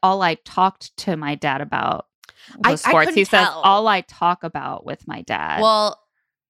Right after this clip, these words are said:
Speaker 1: also, we saw him talk to his dad about other stuff.
Speaker 2: I know. That's why it didn't make sense.
Speaker 1: No.
Speaker 2: But when I re-listened, I heard "talked."
Speaker 1: He's saying,
Speaker 2: I don't
Speaker 1: like,
Speaker 2: know. I was
Speaker 1: it, he's saying,
Speaker 2: confused.
Speaker 1: like, "I was also shocked because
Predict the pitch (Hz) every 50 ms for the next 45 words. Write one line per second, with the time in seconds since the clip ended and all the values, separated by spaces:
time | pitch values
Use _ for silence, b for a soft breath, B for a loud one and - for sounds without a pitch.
0 | _ _ _ - 214 240 - - 330 302 277 269 247 - - 262 254 262 269 269
1 | 226 208 196 - 208 185 190 - - 196 185 180 165 160 160 - - 190 190 175
2 | 160 156 151 - - - - - - - - - - - - 156 - - - 214
3 | 214 220 226 233 208 170 139 135 147 185 190 190 - 202 202 202 208 214 196 185
4 | 185 170 - - 233 220 180 143 - 165 165 175 170 170 170 175 185 196 185 180
5 | 175 - 190 180 180 - 170 180 - 180 175 175 175 - - - - 156 - -
6 | - - - - - - 269 269 - 302 277 277 277 277 277 254 226 156 117 104
7 | 151 - 220 233 202 - - 170 240 277 262 240 - 302 277 277 277 262 233 -
8 | - - 185 190 196 202 196 196 175 175 165 160 165 - - 160 156 156 - -
9 | 147 147 147 147 _ - - - 160 - - 156 147